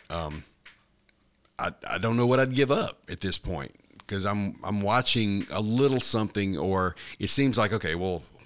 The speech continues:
what have I watched on Max lately? Probably not much, but then as soon as I say that, then the next movie I'm looking for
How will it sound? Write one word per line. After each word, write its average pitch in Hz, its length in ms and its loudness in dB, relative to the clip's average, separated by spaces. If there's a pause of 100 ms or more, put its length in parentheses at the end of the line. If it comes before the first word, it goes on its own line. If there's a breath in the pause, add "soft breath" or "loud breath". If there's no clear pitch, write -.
what 110 120 0
have 98 80 0
I 95 80 2
watched 87 280 -2
on 87 140 -4
Max 92 300 -2
lately? 76 280 -6
Probably 82 360 -6
not 80 220 -4
much, 85 340 -4
but 78 160 -12
then 78 240 -4 (1000 loud breath)
as 92 80 -4
soon 95 200 0
as 82 120 -4
I 78 60 -4
say 92 300 0
that, 82 280 -2
then 80 120 -6
the 80 80 -4
next 82 340 -6
movie 85 320 -4
I'm 80 120 -6
looking 76 220 -8
for 78 500 -6